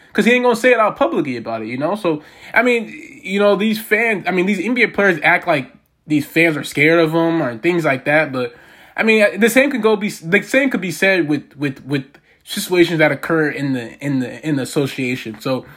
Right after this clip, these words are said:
at the end of the day, man, I just feel like, like, fans, I mean, most of, I mean, you, you, you, you got Boston and Philly, the, the, the, the two most hostile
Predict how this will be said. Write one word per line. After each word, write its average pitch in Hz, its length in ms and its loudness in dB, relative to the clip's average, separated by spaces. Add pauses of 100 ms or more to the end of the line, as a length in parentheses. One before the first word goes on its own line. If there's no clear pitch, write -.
(1400)
at 233 160 2
the - 60 -12
end 294 160 -2
of 214 60 -2
the 151 60 -4
day, 170 180 4
man, 160 340 0
I 180 120 0
just 214 180 -4
feel 180 280 0
like, 143 360 0 (400)
like, 127 160 -6
fans, 190 680 -2 (1200)
I 151 100 2
mean, 156 140 2
most 208 220 4
of, 202 120 -2
I 175 80 -2
mean, 170 340 4 (560)
you, 226 200 2
you, 214 180 6
you, 214 340 4
you 208 180 6
got - 220 2
Boston 170 520 2
and 135 120 -2
Philly, 139 280 0
the, 117 280 -12
the, 156 200 2
the, 147 200 0
the 151 180 0
two 254 240 2
most 175 260 2
hostile 147 760 2